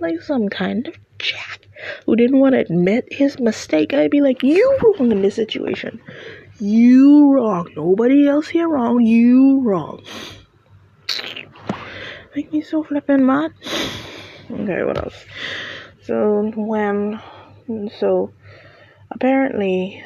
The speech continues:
Mama Dearest, um, her and Nolan finally came to a bit of an understanding. Be like, "You can stay here a little later. You can st-, you can stay here, Mom, but you gotta, you, you gotta be a little bit uncautious. I'm a police officer now."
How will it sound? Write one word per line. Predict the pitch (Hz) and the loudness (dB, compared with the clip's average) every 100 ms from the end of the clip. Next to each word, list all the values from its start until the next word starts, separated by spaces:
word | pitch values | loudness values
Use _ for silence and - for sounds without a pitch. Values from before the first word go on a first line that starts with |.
| - | -8
Mama | 196 196 196 | -4 -2 -2
Dearest, | 185 175 175 180 - - - - - - - _ _ - - - _ - | -2 -2 -2 -4 -8 -18 -18 -20 -20 -20 -20 _ _ -20 -20 -20 _ -14
um, | - 180 | -8 -6
her | 190 220 | -2 -2
and | 185 | -2
Nolan | 175 175 185 | -2 -2 -2
finally | 214 202 190 | -2 -4 -4
came | 196 180 | -4 -4
to | 170 | -4
a | |
bit | 160 165 | -2 -4
of | 156 | -4
an | |
understanding. | 147 143 165 - 196 190 | -8 -8 -10 -10 -10 -8
Be | 202 | -8
like, | - | -8
"You | 226 | -6
can | 220 | -6
stay | 226 262 262 | -4 -2 0
here | 240 | 0
a | |
little | 208 185 190 | 0 -2 -2
later. | - - - - | -4 -6 -10 -6
You | 214 | -6
can | 220 214 | -4 -6
st-, | - - | -8 -16
you | - 208 | -8 -6
can | 202 | -6
stay | 208 - 120 | -6 -6 -6
here, | 175 - | -6 -8
Mom, | - - - | -10 -12 -10
but | - - - - - - | -12 -12 -20 -20 -20 -8
you | 202 | -4
gotta, | 190 185 175 175 | -2 -2 -2 -6
you, | 190 180 | -8 -8
you | - 180 | -6 -6
gotta | 175 165 | -4 -4
be | 160 160 | -2 0
a | |
little | 156 | 0
bit | 160 143 | -2 -6
uncautious. | 147 - 165 - 165 165 | -8 -6 -6 -6 -12 -10
I'm | 160 160 | -8 -10
a | |
police | - 165 165 208 | -10 -4 -4 -2
officer | 240 254 - | -4 -4 -6
now." | 262 254 254 | -4 -2 -4